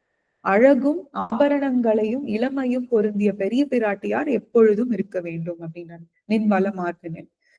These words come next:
உன்னுடைய வலது திருக்கையிலே அழகும் ஒளியும் பொருந்தி இருக்கும் திருவாழி எப்பொழுதும் இருக்க வேண்டும் அப்படின்றார்.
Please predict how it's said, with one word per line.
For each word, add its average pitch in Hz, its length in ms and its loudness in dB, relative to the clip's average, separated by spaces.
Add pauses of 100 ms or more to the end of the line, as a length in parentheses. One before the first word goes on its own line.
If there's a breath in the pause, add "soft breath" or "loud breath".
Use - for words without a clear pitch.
(180)
உன்னுடைய 233 520 10
வலது 277 460 8
திருக்கையிலே 233 680 2
அழகும் 247 640 0
ஒளியும் 262 520 2
பொருந்தி 220 420 0
இருக்கும் 214 480 -6 (320)
திருவாழி 269 720 4
எப்பொழுதும் 320 760 0
இருக்க 226 280 0
வேண்டும் 185 360 -4 (200)
அப்படின்றார். 175 500 -8